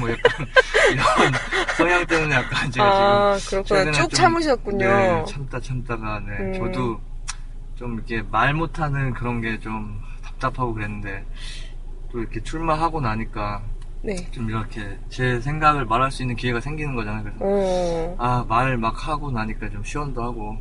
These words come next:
Speaker 2: 어.
Speaker 1: 네, 제 자신이 좀 치료받는 느낌? <laughs> 막 이런. 네, 네, 답답한 게 엄청 심했거든요.
Speaker 2: 네, 그렇군요. 이 지금
Speaker 1: <clears throat>
Speaker 2: 천막에서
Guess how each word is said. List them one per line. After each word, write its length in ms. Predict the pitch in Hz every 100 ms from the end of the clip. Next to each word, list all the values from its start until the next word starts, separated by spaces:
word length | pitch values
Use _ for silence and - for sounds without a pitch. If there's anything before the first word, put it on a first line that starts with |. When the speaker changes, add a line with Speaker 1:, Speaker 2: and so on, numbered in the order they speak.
| -
Speaker 2:
어. 580 | 185 185 190 202 202 202
Speaker 1:
네, 60 | 185
제 140 | 147
자신이 520 | 135 127 139 175 175
좀 360 | 151 143 131 113 - - - - -
치료받는 580 | - - 147 127 120 113
느낌? 340 | 107 - - 131 -
<laughs> 60 | 113
막 100 | 113
이런. 160 | 113 - - 1047 605 - - - - - 415
네, 140 | - -
네, 200 | - -
답답한 440 | - - 147 135
게 60 | 120
엄청 320 | 117 127 107
심했거든요. 680 | - 131 127 - 101 208 190
Speaker 2:
네, 460 | 208 214 214 202 190 -
그렇군요. 760 | 202 - 180 175 170 165 151
이 160 | 233 226
지금 360 | 277 - - -
Speaker 1:
<clears throat> 0 |
Speaker 2:
천막에서 1500 | 415 453 440 403 - 131 - 240 220 208 208 180 151 147